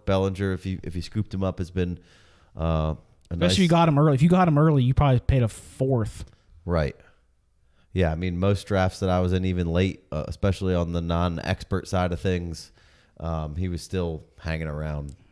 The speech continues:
Speaker 1: You
Speaker 2: Just
Speaker 1: know,
Speaker 2: picking him up in the late third in some tight end premium leagues.
Speaker 1: Right, a good bit.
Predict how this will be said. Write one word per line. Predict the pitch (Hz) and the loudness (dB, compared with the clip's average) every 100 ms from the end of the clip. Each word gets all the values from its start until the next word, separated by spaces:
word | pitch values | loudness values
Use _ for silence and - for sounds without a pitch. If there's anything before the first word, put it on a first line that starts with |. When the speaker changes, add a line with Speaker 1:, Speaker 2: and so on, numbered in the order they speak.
| - | -10
Speaker 1:
You | |
Speaker 2:
Just | 78 | -6
Speaker 1:
know, | 73 | 0
Speaker 2:
picking | 117 170 | 0 2
him | 160 | 2
up | 139 | 4
in | 135 | 4
the | 120 | 2
late | 110 117 - | 0 -2 -2
third | 113 117 123 | 0 0 2
in | 123 120 | 0 -2
some | - 120 | -6 -12
tight | 131 123 | -10 -10
end | 123 | -10
premium | 131 127 127 131 | -4 2 4 6
leagues. | 135 143 - - | 4 0 -10 -10
Speaker 1:
Right, | 78 73 69 - | -4 -4 -4 -8
a | |
good | 78 92 82 76 | -6 -4 -4 -2
bit. | 82 76 | -2 -2